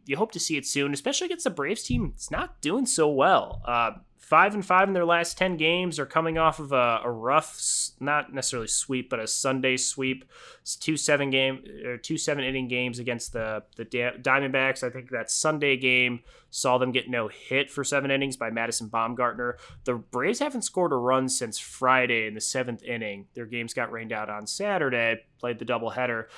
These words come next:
They didn't score a run in either of those games and have been no hit through about, I think, eleven or twelve innings at this point. Um,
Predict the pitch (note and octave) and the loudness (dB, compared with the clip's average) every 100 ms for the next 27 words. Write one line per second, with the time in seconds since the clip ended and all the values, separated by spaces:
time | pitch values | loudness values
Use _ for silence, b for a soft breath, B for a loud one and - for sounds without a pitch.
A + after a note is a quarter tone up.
0 | B _ C3 C#3 G3+ - - A3 F#3 E3+ | B _ 0 0 0 2 4 4 6 6
1 | E3+ D#3+ C3 D3 D#3+ E3+ D#3 C#3 B2 - | 6 4 2 4 4 4 2 0 -2 -2
2 | D#3 C3+ A#2+ B2 A#2+ C3 B2+ C3 C3 B2 | 0 0 0 -4 -2 -2 0 2 0 0
3 | C#3 B2+ - - C3 A#2+ A2 - - A#2+ | 0 0 -2 -10 -8 -8 -8 -12 -10 -6
4 | A2 A2 A#2+ A#2 A2+ A#2 A#2 A2 - A#2+ | -6 -6 -10 -6 -2 -2 -4 -8 -2 0
5 | A2+ A#2 A2+ G#2+ A2 A2+ - - A#2 G2+ | 0 -2 -4 -8 -8 -10 -10 -8 -6 -6
6 | - B B - A#2+ A2+ G#2+ F#2+ | -12 B B 2 6 6 4 -2